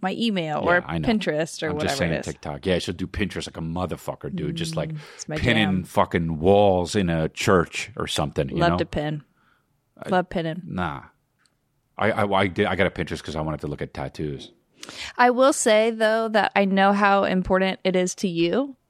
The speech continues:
Speaker 1: and that it's something that I'm willing to compromise for the, um, sanctity of our <laughs> relationship.
Speaker 2: Ladies and gentlemen,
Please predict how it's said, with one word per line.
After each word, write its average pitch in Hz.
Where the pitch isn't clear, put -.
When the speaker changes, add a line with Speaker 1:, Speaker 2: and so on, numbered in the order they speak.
Speaker 1:
and 202
that 196
it's 185
something 208
that 185
I'm 180
willing 175
to 170
compromise 170
for 175
the, 170
um, 160
sanctity 180
of 160
our 160
<laughs> 185
relationship. 214
Speaker 2:
Ladies 85
and 76
gentlemen, 95